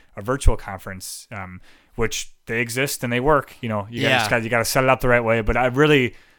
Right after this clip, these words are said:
Speaker 1: the virtual stuff obviously is difficult, but, um, but it's where we're at and, and, and it works, you know, so it's, it's all good. But, but so no, back in November, I did a virtual conference for a community college out in Illinois. And after that was done, um, you know, I'm actually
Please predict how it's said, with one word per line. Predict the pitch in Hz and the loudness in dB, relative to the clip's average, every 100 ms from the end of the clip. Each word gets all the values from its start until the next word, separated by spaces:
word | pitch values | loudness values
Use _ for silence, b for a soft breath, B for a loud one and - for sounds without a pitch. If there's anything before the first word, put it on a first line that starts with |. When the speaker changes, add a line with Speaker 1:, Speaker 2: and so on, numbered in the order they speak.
| b 123 | b -8
Speaker 1:
the | |
virtual | 120 147 - - | -2 0 2 2
stuff | - 135 120 | 2 0 2
obviously | 113 117 - 113 | 0 0 -4 -6
is | 98 98 - _ - | -8 -8 -12 _ -10
difficult, | 110 113 - 120 | -8 -6 -4 -2
but, | - 95 B B B 110 | -2 -2 B B B -10
um, | 98 92 95 _ | -8 -8 -16 _
but | - | 0
it's | 101 - | 2 0
where | 110 | 2
we're | 104 | 2
at | 110 120 - | 0 -2 -10
and, | 104 104 | -14 -12
and, | 101 104 | -16 -14
and | 104 | -14
it | 95 | -12
works, | 92 - - - | -14 -12 -12 -10
you | 113 | -14
know, | 95 | -12
so | 92 107 | -12 -12
it's, | 101 | -12
it's | 123 - | -12 -8
all | 101 | -6
good. | 101 | -2
But, | 95 - 143 | -2 -4 -6
but | 117 110 | -10 -8
so | 127 117 | -6 -6
no, | 127 123 | -6 -8
back | 120 131 | -2 -4
in | 139 | -2
November, | 123 117 110 107 | -2 -2 -4 -6
I | 104 | -6
did | 107 | -10
a | |
virtual | 104 107 - 101 | -10 -12 -10 -10
conference | 110 101 110 101 - | -10 -10 -12 -14 -12
for | 101 98 B B B B | -10 -10 B B B B
a | 107 | -12
community | - 120 110 104 | -6 -4 -4 -4
college | 110 101 98 | -2 -2 -2
out | 104 | -6
in | 104 | -4
Illinois. | 104 98 98 98 98 _ | -6 -4 -4 -6 -8 _
And | 113 101 110 | -8 -8 -2
after | 117 - | -2 0
that | 110 104 | -2 -2
was | 98 | -2
done, | 110 107 98 95 B B B - | 0 0 -2 -6 B B B -6
um, | 107 92 98 - _ - | -6 -6 -10 -18 _ -8
you | |
know, | 110 | -6
I'm | 107 113 | -2 2
actually | 117 - 104 | 2 0 -8